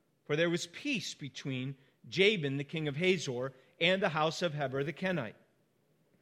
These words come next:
And Yael came out to meet Sisera and said to him, "Turn aside, my lord, turn aside to me. Do not be afraid."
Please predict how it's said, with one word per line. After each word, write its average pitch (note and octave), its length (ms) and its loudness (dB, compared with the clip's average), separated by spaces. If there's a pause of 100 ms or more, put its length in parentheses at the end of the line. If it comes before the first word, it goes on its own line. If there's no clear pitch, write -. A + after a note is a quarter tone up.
(260)
And F#3 160 4
Yael G3 460 6
came G#3 240 2
out G#3 220 2
to G#3 100 2
meet B3 320 0
Sisera A#2+ 560 -4 (520)
and F#3 160 2
said A#3 280 2
to G3 80 6
him, B2 240 -2 (600)
"Turn A#3+ 300 0
aside, G#3+ 560 0
my D3+ 120 0
lord, B2+ 380 -4
turn A#3+ 220 -2
aside F3 520 -2
to G#3+ 100 -10
me. D3 360 -4 (760)
Do C#4+ 80 -10
not D#3 200 0
be B2+ 140 -4
afraid." B2 560 -8